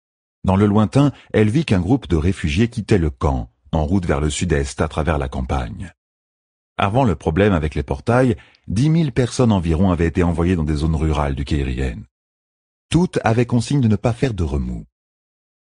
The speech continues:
Pour le moment, Perrine ne voulait pas qu'on sache où il était. Les femmes seraient muettes,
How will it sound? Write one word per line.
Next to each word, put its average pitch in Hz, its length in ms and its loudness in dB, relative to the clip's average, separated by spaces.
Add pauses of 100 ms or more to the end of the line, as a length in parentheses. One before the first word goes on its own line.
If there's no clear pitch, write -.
(180)
Pour 78 160 0
le 76 80 0
moment, 87 420 2 (300)
Perrine 127 320 4
ne 123 80 4
voulait 113 240 2
pas 107 120 0
qu'on 92 140 0
sache 69 460 -2
où 87 120 0
il 67 120 -2
était. 60 420 -8 (720)
Les 107 100 4
femmes 135 400 -2
seraient 104 260 0
muettes, 76 440 -2